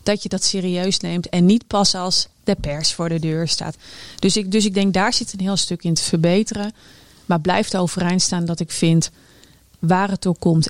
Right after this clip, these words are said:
en de gevolgen, dat je nog steeds wel eerst goed moet kijken hoe hangen die dingen met elkaar samen voordat je kan zeggen, "Dit zou de oplossing moeten zijn." En dat heeft de wethouder ook toegezegd. En dat was ook een van de redenen, dat heeft mijn collega Cecile ook in de stemverklaring gezegd.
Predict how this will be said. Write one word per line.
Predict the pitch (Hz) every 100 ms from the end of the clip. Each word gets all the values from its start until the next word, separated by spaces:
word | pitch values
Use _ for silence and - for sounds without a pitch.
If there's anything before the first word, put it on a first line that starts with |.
| -
en | 214 226
de | 214
gevolgen, | 175 - 208 214 - 185
dat | 180
je | 175
nog | 170
steeds | - 196 202 -
wel | 180 190
eerst | 196 208 -
goed | - 214
moet | 196 190
kijken | 185 180 175
hoe | 180
hangen | 160 175 170
die | 170
dingen | 170 170 170
met | 165
elkaar | 170 175 165
samen | - 170 165 160
voordat | - 175 165 160
je |
kan | - 165 160 156 - -
zeggen, | 170 160 - 165 - _ _
"Dit | 185 185 -
zou | 170
de | -
oplossing | 170 - 160 - 165
moeten | 156 156
zijn." | 170 170 165 - - -
En | 208 214
dat | -
heeft | 247 -
de | 202
wethouder | 190 185 180 185
ook | 175
toegezegd. | - 220 - - 170 208
En |
dat | 202 208
was | 214
ook | 202 208
een | 190 185
van | 185
de | 180
redenen, | 170 175 180
dat | 180
heeft | 180 180
mijn | 175 170
collega | - 175 165
Cecile | - 170 - 185
ook | 175 175
in |
de | 170
stemverklaring | - 185 175 - 170 160 160
gezegd. | - 180 220 -